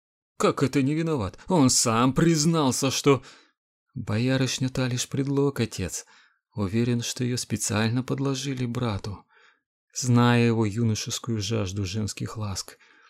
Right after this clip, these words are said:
Уверен даже, что она уже не, была не девой,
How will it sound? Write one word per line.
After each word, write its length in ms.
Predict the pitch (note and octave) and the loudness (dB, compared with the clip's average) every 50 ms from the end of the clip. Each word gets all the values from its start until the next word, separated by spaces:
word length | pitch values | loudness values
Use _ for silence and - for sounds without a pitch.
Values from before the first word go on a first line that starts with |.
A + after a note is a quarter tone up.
| _ _ _ _ _ _ _ _ | _ _ _ _ _ _ _ _
Уверен 480 | - C3 C#3 C#3 D3 C#3 C3+ C3+ C3 A2+ | -2 0 2 4 4 6 8 8 8 8
даже, 220 | A#2+ A2+ A2 A2+ | 6 4 4 0
что 240 | G#2+ - - A2+ A2 | -2 0 2 2 4
она 280 | A2 A2 A2 A2 A2 | 4 4 2 2 0
уже 200 | G#2 G2 F#2 G#2 | 0 -2 -2 -2
не, 140 | G#2 G#2+ A2+ | -2 -2 -2
была 320 | A2+ G#2+ A2+ A2 A2+ A2+ A2+ | -2 -2 -2 0 0 0 2
не 160 | A2+ A#2 A2+ | 2 2 2
девой, 500 | G#2+ A2+ B2 A#2+ A#2 G2+ G2 F#2 - | 0 0 0 0 0 -2 -2 -4 -6